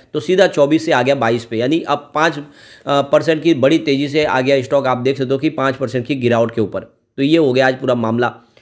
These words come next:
अब यहाँ पे देख सकते हो कि काफ़ी दिन ज़्यादा स्टॉक दौड़ चुका है।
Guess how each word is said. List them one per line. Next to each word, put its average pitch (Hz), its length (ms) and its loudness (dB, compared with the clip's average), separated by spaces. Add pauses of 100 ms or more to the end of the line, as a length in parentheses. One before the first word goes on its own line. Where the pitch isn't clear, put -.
(280)
अब 147 140 0
यहाँ 165 200 6
पे 180 260 2
देख 160 180 0
सकते 165 240 -4
हो 165 80 0
कि 175 380 -2 (380)
काफ़ी 170 300 2
दिन 156 240 2
ज़्यादा 143 220 2
स्टॉक 139 240 -2
दौड़ 127 220 2
चुका 139 220 -2
है। 127 220 -2